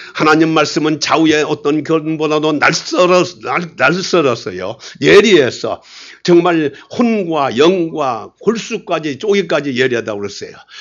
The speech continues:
마치 우리를 벌거벗은 것처럼 우리의 모든 것을 다 아신다고 우리 히브리서 사 장 십이 절에 분명히 그렇게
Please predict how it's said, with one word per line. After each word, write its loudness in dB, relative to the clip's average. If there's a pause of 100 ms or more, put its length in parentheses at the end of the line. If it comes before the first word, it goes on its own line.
(240)
마치 0
우리를 2
벌거벗은 4
것처럼 2
우리의 2
모든 2
것을 0
다 0
아신다고 -2 (500)
우리 -4
히브리서 -2
사 -2
장 0
십이 -2
절에 0 (260)
분명히 -4 (540)
그렇게 -8